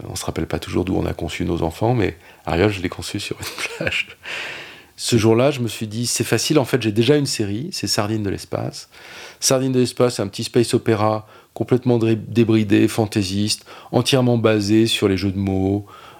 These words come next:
euh, très politique en même temps, très abrasif, avec une, une vraie critique du monde contemporain, et cetera.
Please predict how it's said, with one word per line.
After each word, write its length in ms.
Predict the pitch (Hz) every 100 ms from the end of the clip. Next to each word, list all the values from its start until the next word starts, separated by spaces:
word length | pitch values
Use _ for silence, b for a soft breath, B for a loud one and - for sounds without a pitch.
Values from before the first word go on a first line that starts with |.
| _ -
euh, 260 | 98 95
très 180 | 95 151
politique 600 | 147 135 120 - 113 113
en 80 | 107
même 180 | 104 98
temps, 180 | 104 104
très 280 | - 120
abrasif, 680 | 120 107 107 98 98 110 -
avec 240 | 101 101
une, 160 | 107 104 -
une 100 | 95
vraie 180 | 120
critique 440 | 143 127 - 120 120
du 260 | 98 95
monde 220 | 101 104 95
contemporain, 840 | 95 95 90 104 98 98 104 104
et 60 | 101
cetera. 460 | - - 110 185